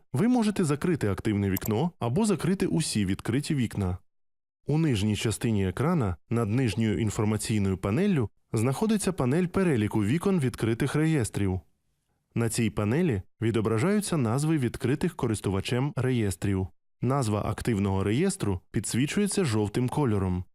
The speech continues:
Це активне вікно, з яким ви зараз працюєте.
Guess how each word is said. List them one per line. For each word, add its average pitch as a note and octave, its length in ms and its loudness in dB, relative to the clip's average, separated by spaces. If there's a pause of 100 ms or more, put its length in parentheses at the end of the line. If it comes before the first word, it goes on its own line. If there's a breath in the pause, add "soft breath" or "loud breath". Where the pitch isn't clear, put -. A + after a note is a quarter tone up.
(340)
Це F#3 300 0
активне G#2 420 0
вікно, G2 440 -2
з G2+ 140 -2
яким D3+ 380 2
ви B2 220 2
зараз A#2 300 0
працюєте. G#2 680 -2